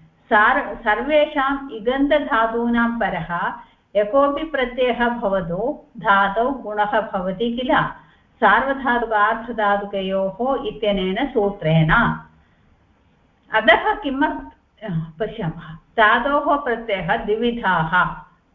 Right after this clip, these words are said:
तद् वयं जानीमः, सार्वधातुकप्रत्ययः वा आर्धधातुकप्रत्ययः वा, इतोपि अन्यत् किमपि नास्ति। ये प्रत्ययः तिङ् अपि नास्ति, चित् अपि नास्ति, ते सर्वे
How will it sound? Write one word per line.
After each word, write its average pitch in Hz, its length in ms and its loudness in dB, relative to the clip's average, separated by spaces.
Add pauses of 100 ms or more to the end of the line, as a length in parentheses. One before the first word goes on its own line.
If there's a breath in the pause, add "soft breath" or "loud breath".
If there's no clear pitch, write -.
(100)
तद् 277 160 2
वयं 277 260 4
जानीमः, 240 640 0
सार्वधातुकप्रत्ययः 214 1300 0
वा 226 160 2
आर्धधातुकप्रत्ययः 190 1700 0
वा, 196 680 0
इतोपि 247 340 4
अन्यत् 240 360 -6
किमपि 269 340 -2
नास्ति। 180 400 -4 (440 loud breath)
ये 240 160 4
प्रत्ययः 254 520 0
तिङ् 269 460 -2
अपि 269 180 -2
नास्ति, 262 400 0
चित् 262 320 -6
अपि 262 160 0
नास्ति, 247 380 -6
ते 254 380 0
सर्वे 233 460 0